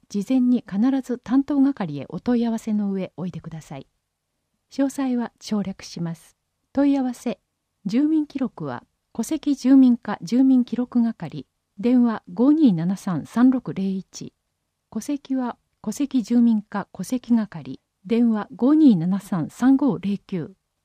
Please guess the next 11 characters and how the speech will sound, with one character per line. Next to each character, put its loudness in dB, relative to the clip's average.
国 -2
民 2
健 2
康 0
保 -8
険 -6
は -12
医 -2
療 0
保 -12
険 -4